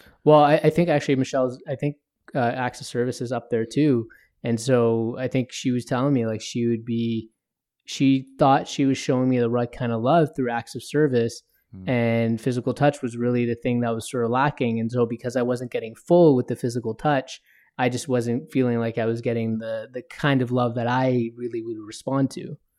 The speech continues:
Speaker 2: Ah,
Speaker 1: Right?
Speaker 2: interesting.
Speaker 1: So it, yeah, it is, it is actually that way. You might think that you're giving the, you, you feel like you're giving all that you can of the love that you need to be giving to your partner or to your family member, but it's just not the right,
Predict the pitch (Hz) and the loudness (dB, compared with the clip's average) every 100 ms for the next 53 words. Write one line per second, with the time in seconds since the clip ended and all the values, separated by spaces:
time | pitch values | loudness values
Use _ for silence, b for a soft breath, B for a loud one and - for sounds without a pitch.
0 | _ _ 101 117 131 135 117 117 156 - | _ _ -10 -6 -4 -2 -2 -2 -2 -8
1 | - - - 135 131 151 165 160 139 156 | -12 -14 2 6 8 8 8 6 8 6
2 | 143 143 147 170 135 123 - 120 113 113 | 6 4 4 6 2 -2 -2 -2 -2 0
3 | 127 147 151 - 156 151 - 135 131 123 | 4 4 4 4 4 4 2 -2 0 0
4 | 127 135 127 127 - 143 139 139 - 147 | 0 2 0 -2 -6 -6 -2 -4 -4 -4
5 | 135 151 - - 160 151 143 120 123 123 | -2 -2 0 4 6 6 4 0 0 0
6 | 127 - 139 131 127 117 120 - 120 123 | -2 -2 2 4 2 0 -6 -6 -4 -2
7 | 120 113 117 123 117 110 123 127 131 120 | -2 0 -2 -2 -4 -4 -2 -2 -4 -10
8 | 120 117 110 117 110 123 123 123 117 113 | -10 -10 -12 -12 -6 -2 0 0 -2 -4
9 | 110 b b b - 123 117 - 147 165 | -6 b b b -8 -4 -4 0 4 4
10 | 123 110 113 110 107 - _ _ _ _ | 4 2 2 0 -2 -6 _ _ _ _
11 | _ _ - 123 117 110 131 - 117 120 | _ _ -4 0 0 0 -2 0 -2 -2
12 | 113 110 110 | 0 0 -2